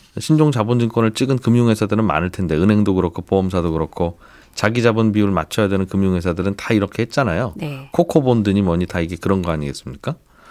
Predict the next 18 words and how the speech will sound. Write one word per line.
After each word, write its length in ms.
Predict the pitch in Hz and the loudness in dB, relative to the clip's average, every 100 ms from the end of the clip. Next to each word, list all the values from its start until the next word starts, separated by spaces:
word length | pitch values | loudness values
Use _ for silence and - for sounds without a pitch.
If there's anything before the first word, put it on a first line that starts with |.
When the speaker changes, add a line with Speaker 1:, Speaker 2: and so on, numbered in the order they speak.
| - - - - - _ | -20 -20 -20 -20 -20 _
Speaker 1:
그런 340 | - 151 180 | 0 4 6
것도 500 | 175 170 - 175 165 - | 6 4 4 4 4 4
오 160 | 113 | 4
년 200 | 156 170 | 6 6
후에는 300 | 160 156 156 | 6 6 4
꼭 280 | 165 185 180 | 2 0 -2
주겠다고 540 | - 135 151 - 139 147 | -2 2 2 4 2 0
계약서에 440 | - 120 127 139 | 2 2 2 0
도장 260 | 135 104 123 | 0 -2 0
찍은 260 | - 120 | 0 0
게 80 | 117 | 2
아니라 520 | 107 82 73 80 90 - - - - | 0 0 0 0 -2 -8 -16 -20 -10
"오 140 | - 117 | 0 2
년 180 | 135 135 | 4 4
후에는 300 | 127 123 135 | 2 2 2
우리가 320 | 101 104 123 | 0 2 0
그 160 | - - | -2 -2
되사드릴 720 | 95 101 127 127 117 101 | -2 0 2 2 2 2